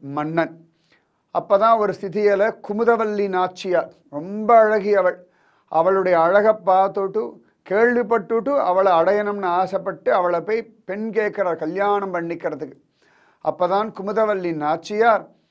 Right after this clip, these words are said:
ஜோரா நிபந்தனை போட்டுடுறா, "பஞ்சசம்ஸ்காரமான ஒரு ஸ்ரீ வைஷ்ணவனை தான் கல்யாணம் பண்ணிப்பேன்னு உத்தரவாதம்." இந்த காலத்து குழந்தைகள்லாம் ஐ டி படிச்சிருக்கணும், ஃபாரின்ல இருக்கணும், சொந்த கார் இருக்கணும்,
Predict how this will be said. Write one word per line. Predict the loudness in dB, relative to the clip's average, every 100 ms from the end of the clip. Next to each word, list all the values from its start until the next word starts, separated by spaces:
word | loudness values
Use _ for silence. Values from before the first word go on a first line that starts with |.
| _ -10
ஜோரா | 0 2 4 4
நிபந்தனை | 2 0 -2 -2 -4
போட்டுடுறா, | -2 -4 -4 -2 -2 -2 -8 _ _ _ _
"பஞ்சசம்ஸ்காரமான | -8 -4 -2 -2 -6 -4 0 4 6 4 2 2 2 4 4 2 -6 _ _ _
ஒரு | -4 -4
ஸ்ரீ | -4 -2 2
வைஷ்ணவனை | 4 4 2 -2 0 2 2
தான் | 2 0 0
கல்யாணம் | -2 -2 2 2 4 2 0 -2
பண்ணிப்பேன்னு | -4 -4 -8 -4 -2 0 -2
உத்தரவாதம்." | -2 -4 2 2 2 0 -6 _ _ _
இந்த | -2 4
காலத்து | 4 4 0
குழந்தைகள்லாம் | -2 0 0 2
ஐ | 2 0
டி | -2
படிச்சிருக்கணும், | -4 -6 -8 -8 -6 -8 -10 _ 0
ஃபாரின்ல | 2 2 0 -4
இருக்கணும், | -4 -4 -6 -8 _
சொந்த | -10 -2 -2
கார் | 2 2 4 2
இருக்கணும், | -4 -6 -6